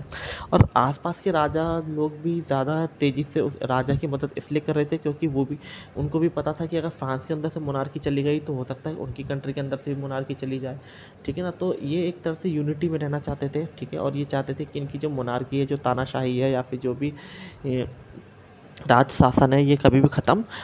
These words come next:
ना हो, तो इसलिए उन्होंने फ्रांस की मदद करना शुरू किया, ठीक है। जैसे उन्होंने इस न-, treaty को sign किया या फिर ये, अ, they undergo this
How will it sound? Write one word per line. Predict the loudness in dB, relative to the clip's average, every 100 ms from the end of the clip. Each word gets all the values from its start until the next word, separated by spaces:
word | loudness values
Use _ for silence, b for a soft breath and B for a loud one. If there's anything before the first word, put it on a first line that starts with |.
| B 6
ना | 6
हो, | 6 2
तो | 4
इसलिए | 4 6 6
उन्होंने | 6 4
फ्रांस | 2 2 0
की | 0
मदद | 2 2 2
करना | 2 4 2
शुरू | 6 4
किया, | 4 -2 -4 -4
ठीक | 0 0
है। | B B B 4
जैसे | 6 8
उन्होंने | 6 6 6 6 6
इस | 4 2 0
न-, | 2 4 4 4 2 0 2
treaty | 4 4 2
को | 0
sign | 2 0 0
किया | 2 4
या | 6
फिर | 4 4 4
ये, | 8 8 8 6 2 -4 -2
अ, | 2 2
they | 6 8 8
undergo | 8 6 8 4 8
this | 4 6 2